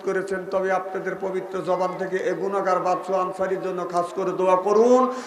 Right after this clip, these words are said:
অল্প সময় হলেও যেন কোরআন আর হাদিস থেকে বাস্তব ভিত্তিক দুই চারটি কথা আমার মনিব, আমার রব, আমার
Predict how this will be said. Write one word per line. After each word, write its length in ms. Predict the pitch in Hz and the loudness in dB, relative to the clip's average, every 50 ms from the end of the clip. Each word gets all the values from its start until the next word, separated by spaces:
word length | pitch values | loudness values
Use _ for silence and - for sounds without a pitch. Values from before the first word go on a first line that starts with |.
| - - - | -10 2 6
অল্প 380 | - 277 302 339 330 320 311 294 | 8 8 8 6 4 2 0 0
সময় 280 | 294 254 254 262 254 | 0 0 2 2 4
হলেও 360 | 214 220 240 247 247 240 240 233 | 6 6 8 8 8 8 8 6
যেন 240 | 208 226 226 226 | 4 4 2 2
কোরআন 320 | 220 - 220 220 208 208 202 | 0 2 2 4 4 6 6
আর 120 | 202 196 | 6 4
হাদিস 340 | 196 196 202 196 208 202 - | 4 4 2 2 0 -2 -2
থেকে 220 | - 202 190 196 | -2 -2 0 2
বাস্তব 380 | 190 185 190 190 - - 196 196 | 2 4 4 2 2 0 -2 -2
ভিত্তিক 480 | 196 175 202 196 - - 202 196 170 170 | -2 0 -2 -4 -4 -6 -8 -6 -4 -2
দুই 100 | 196 196 | -2 -2
চারটি 320 | - 285 - - 190 190 - | 0 -2 -2 0 -2 -2 0
কথা 260 | 190 185 185 185 185 | 0 0 0 2 0
আমার 200 | 185 180 185 185 | 2 2 0 -2
মনিব, 360 | 175 180 185 185 190 180 - 180 | -2 -2 -2 -2 -2 -2 0 0
আমার 220 | 180 180 185 175 | 0 2 2 4
রব, 60 | 180 | 6
আমার 420 | 180 185 180 185 180 180 185 185 | 6 6 6 4 2 0 0 0